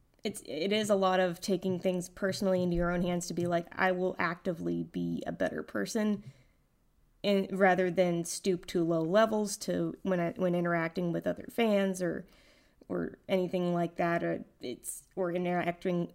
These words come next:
interacting with the creator. Uh, it's like, just make the active choice of, to be a, just a decent person. It really isn't that much to ask, and yet people act like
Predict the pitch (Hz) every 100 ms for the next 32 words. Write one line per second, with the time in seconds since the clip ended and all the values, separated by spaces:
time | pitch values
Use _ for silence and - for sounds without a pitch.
0 | - 220 185 180 180 175 165 - - 170
1 | 196 190 185 175 180 - - _ _ _
2 | _ - 65 - - _ _ _ _ _
3 | 240 - 156 226 277 277 285 285 285 233
4 | 214 - 214 - - 196 196 - 202 -
5 | 202 175 - 180 185 185 - - - -
6 | 180 180 175 196 185 - 180 175 202 202
7 | 196 - - _ _ - - - - -
8 | - 247 220 233 226 220 - 208 214 208
9 | 220 - 202 226 - - - 226 233 220
10 | - - - - - 220 208 202 - 208
11 | 208 196 190 196 226 202 196 196